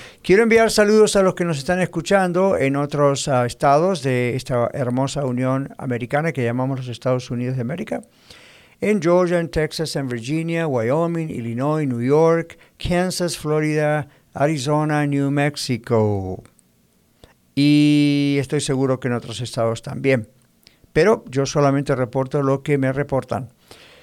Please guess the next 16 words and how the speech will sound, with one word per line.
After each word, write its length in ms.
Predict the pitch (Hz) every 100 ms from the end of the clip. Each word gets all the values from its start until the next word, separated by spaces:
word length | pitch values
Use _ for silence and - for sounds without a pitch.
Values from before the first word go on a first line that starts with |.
| _
También 640 | - 117 135 175 190 196 196
oyentes 680 | 151 151 156 165 160 151 156
en 140 | 143
Canadá, 840 | 131 135 127 143 185 202 202 202 185
en 180 | 139
Venezuela, 680 | 127 120 123 165 170 175 170
Argentina, 580 | 165 131 135 127 151 151
Colombia, 520 | 143 135 139 135 123
México, 840 | 120 131 170 - 165 - 156 160 -
Japón, 440 | - 120 170 208
India, 420 | 190 180 139 120 -
Perú, 420 | 117 131 185 190
fíjese, 560 | - 170 156 - 117 - _ _ - -
Irlanda, 800 | 131 131 156 220 226 120 95 113
Rumania, 640 | 117 120 165 190 127 107
China. 520 | - - 196 147 101